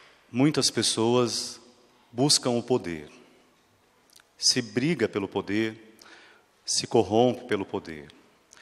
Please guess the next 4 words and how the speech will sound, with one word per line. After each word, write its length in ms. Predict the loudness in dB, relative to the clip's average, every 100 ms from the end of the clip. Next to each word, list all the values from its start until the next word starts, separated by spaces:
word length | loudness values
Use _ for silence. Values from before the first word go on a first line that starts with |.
| -20 -20 -20 -20 _ -6
As 100 | -2
pessoas 400 | 2 4 4 4
querem 460 | 4 6 6 2
poder, 640 | -4 0 2 4 2 2